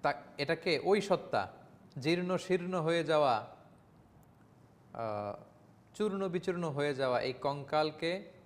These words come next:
সে সত্তা জীবিত করবে, আনশাআহা আউওয়ালা মাররা, যে সত্তা এটাকে প্রথমে সৃষ্টি করেছিল।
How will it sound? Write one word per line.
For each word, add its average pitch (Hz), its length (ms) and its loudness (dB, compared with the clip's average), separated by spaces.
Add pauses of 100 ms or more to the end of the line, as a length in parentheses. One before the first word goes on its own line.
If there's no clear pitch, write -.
(340)
সে 180 320 0
সত্তা 185 360 0
জীবিত 139 320 -4
করবে, 123 480 -4 (300)
আনশাআহা 131 760 -2
আউওয়ালা 120 440 -4
মাররা, 101 220 -8
যে 131 180 -4
সত্তা 151 340 -4
এটাকে 139 280 -4
প্রথমে 160 320 -4
সৃষ্টি - 280 -12
করেছিল। 98 340 -10